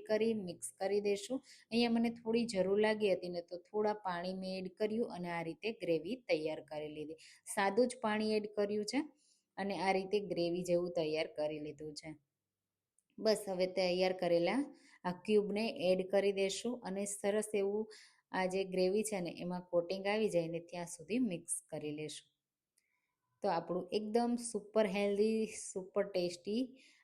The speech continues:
નોન ફ્રાઈડ, એકદમ નવું અને સિમ્પલ ઠંડી માટેનું બેસ્ટ એવું મંચુરિયન તૈયાર થઈ જશે.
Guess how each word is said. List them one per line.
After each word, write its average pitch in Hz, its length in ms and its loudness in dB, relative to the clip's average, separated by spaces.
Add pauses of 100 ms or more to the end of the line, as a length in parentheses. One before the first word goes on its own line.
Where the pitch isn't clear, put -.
(240)
નોન 220 300 2
ફ્રાઈડ, 196 480 2 (560)
એકદમ 190 460 -4 (120)
નવું 180 420 0
અને 170 200 -4
સિમ્પલ 196 540 -4 (1500)
ઠંડી 202 280 6
માટેનું 170 580 0
બેસ્ટ 190 260 2 (100)
એવું 170 380 -2 (160)
મંચુરિયન 175 680 -2
તૈયાર 156 300 0
થઈ 147 280 -6
જશે. 147 460 -10